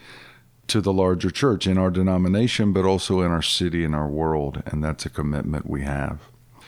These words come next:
The fifth value is the centrality of community. Just read your Bible, particularly the New Testament, and underline, circle every time it says "one another."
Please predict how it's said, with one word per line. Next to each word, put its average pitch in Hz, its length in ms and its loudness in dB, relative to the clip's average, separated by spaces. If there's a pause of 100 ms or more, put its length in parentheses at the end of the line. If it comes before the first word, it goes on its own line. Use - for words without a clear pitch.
(640)
The 113 380 4 (100)
fifth - 380 2
value 87 420 2
is 104 180 0
the 113 80 2
centrality 104 880 2
of 90 300 -2
community. 85 760 -2 (1400)
Just 123 300 2
read 139 340 4
your 107 120 4
Bible, 95 460 2
particularly 101 560 0
the 87 120 0
New 90 200 2
Testament, 85 560 -2 (1400)
and 107 440 2 (640)
underline, 104 600 4
circle 107 520 4
every 107 200 4
time 101 280 2
it 85 120 -2
says 92 280 0
"one 90 260 2
another." 80 540 -2